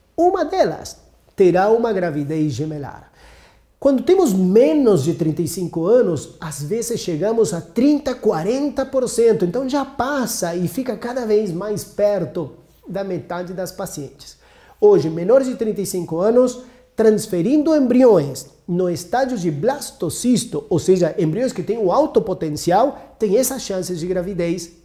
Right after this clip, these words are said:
gemelar, de gravidez e gravidez gemelar. Quando você está na, em clínicas onde a transferência de embriões acontece no terceiro dia, a transferência de dois embriões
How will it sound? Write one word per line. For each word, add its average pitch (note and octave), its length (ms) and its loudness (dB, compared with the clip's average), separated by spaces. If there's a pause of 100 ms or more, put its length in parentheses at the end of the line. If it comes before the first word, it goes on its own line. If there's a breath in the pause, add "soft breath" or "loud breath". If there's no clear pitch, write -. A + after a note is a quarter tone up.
(100)
gemelar, D3+ 800 0
de E3 140 0
gravidez D#3+ 500 0
e D4 40 -6
gravidez F#3 400 0
gemelar. D#3+ 420 -8 (960 soft breath)
Quando D#4 260 2
você D4+ 280 2
está G#3 580 0
na, D#3 320 -4
em D#3 140 -2
clínicas F#3 720 -2
onde F#3 340 4
a E3 60 -2
transferência G#3+ 960 2
de F3 80 -2
embriões E3+ 460 4 (100)
acontece G3+ 680 0
no F3 180 -2 (480)
terceiro G3 640 4
dia, C#3+ 440 0 (640 soft breath)
a C#4 100 -4
transferência B3+ 840 0
de F#3 120 -2
dois F3 260 2
embriões F3+ 420 4